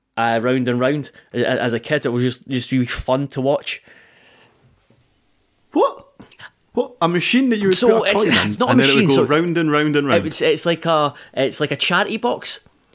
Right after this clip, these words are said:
Speaker 1: You'd pop a,
Speaker 2: Oh,
Speaker 1: you'd
Speaker 2: yes.
Speaker 1: pop a, pop
Speaker 2: Uh-huh.
Speaker 1: a coin in, and it would just, it would spin around and it'd eventually drop.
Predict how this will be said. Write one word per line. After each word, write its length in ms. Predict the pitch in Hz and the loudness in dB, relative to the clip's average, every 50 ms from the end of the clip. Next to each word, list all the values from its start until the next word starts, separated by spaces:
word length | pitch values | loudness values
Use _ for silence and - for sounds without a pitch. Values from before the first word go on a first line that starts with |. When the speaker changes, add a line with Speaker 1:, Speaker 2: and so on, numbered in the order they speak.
| _ _ _ _ _ _ | _ _ _ _ _ _
Speaker 1:
You'd 280 | _ 151 139 127 - _ | _ -2 -2 -2 -4 _
pop 260 | - 190 185 185 - | -2 -2 -2 -2 -6
a, 80 | 190 - - | -8 -2 2
Speaker 2:
Oh, 140 | 151 185 | 4 4
Speaker 1:
you'd 120 | 190 151 151 | 4 4 2
Speaker 2:
yes. 120 | 139 - - | 0 0 -2
Speaker 1:
pop 180 | 175 165 - | -4 -2 0
a, 320 | 170 147 143 139 139 139 131 | 0 2 2 2 0 0 0
pop 40 | - | 0
Speaker 2:
Uh-huh. 180 | - - 147 | 0 0 0
Speaker 1:
a 40 | 151 | 0
coin 360 | 143 - 147 143 143 143 135 | -2 -2 0 0 0 2 0
in, 140 | 131 120 113 | 0 -2 -2
and 160 | - 117 117 | -2 -4 -4
it 60 | - 113 | -2 -2
would 100 | 117 - | -2 -2
just, 360 | 123 110 - - - _ - | -4 -4 -4 -8 -10 _ -8
it 40 | - | -6
would 100 | 107 110 | -6 -4
spin 240 | - - - 139 127 | -4 -4 -2 -2 -2
around 320 | 127 120 123 120 123 113 110 | 0 0 0 0 0 -2 -2
and 100 | 104 107 | -4 -4
it'd 100 | 101 104 | -4 -2
eventually 400 | 95 113 113 113 110 - 110 101 | -2 -2 -2 -2 -2 -4 -6 -4
drop. 340 | 104 131 135 - - - | -2 -2 -4 -4 -4 -12